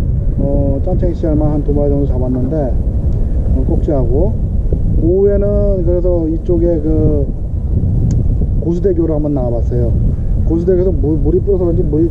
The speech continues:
깨끗하진 않네요. 좀 물이 약간 흐린데, 어쨌거나,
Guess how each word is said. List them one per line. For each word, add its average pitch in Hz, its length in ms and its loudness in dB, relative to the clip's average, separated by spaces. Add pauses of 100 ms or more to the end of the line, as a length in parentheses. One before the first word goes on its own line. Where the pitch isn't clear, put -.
깨끗하진 - 440 0
않네요. 120 340 0
좀 127 160 0
물이 - 300 2
약간 - 280 0
흐린데, - 500 0 (840)
어쨌거나, 156 440 0